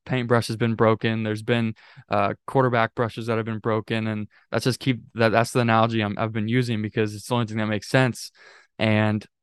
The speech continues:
so it's kinda hard to judge the job he's done. I don't think he's on necessarily the hot seat at this point. If the season g-, keeps, continues to go south and we get healthy and still can't win,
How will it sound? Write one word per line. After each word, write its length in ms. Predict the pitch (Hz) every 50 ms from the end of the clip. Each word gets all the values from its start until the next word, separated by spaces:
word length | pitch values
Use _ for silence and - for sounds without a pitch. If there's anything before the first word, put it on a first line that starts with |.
| _ _ _ _ _ _ _ _ _ _ _ _ -
so 240 | - - 135 123
it's 220 | - - 120 113 -
kinda 240 | - 170 170 147 131
hard 180 | 147 143 135
to 80 | 120 110
judge 400 | 110 110 117 113 117 110 110 107 - _ -
the 100 | 113 107
job 300 | 110 123 117 117 113 120
he's 160 | 123 123 120
done. 220 | 120 123 123 120
I 160 | 107 113 120
don't 180 | 120 117 113 104
think 180 | - 117 107 -
he's 220 | - 110 107 113
on 320 | 107 107 107 104 101 101 _ _ - - - _ _ -
necessarily 380 | 107 107 107 - - 117 110 110
the 80 | - 107
hot 260 | 107 110 113 - -
seat 180 | - 135 120
at 140 | - 113 107
this 140 | - 101 -
point. 520 | _ - - 131 131 135 135 - - - - _ _ - - _ -
If 80 | - 113
the 80 | 120 107
season 500 | - - 131 120 117 120 120 117 113 107
g-, 80 | 110 - _
keeps, 240 | - - 131 120 -
continues 480 | - - - - - 131 131 127 113
to 40 | 117
go 140 | 113 117 107
south 460 | 101 - - 117 117 117 113 107 -
and 120 | 113 110 110
we 120 | 117 123
get 140 | 117 - -
healthy 420 | 110 110 117 110 - 127 113 107
and 180 | 107 107 104 -
still 240 | - - - 135 120
can't 280 | - 147 143 139 120
win, 320 | 139 139 143 143 143 139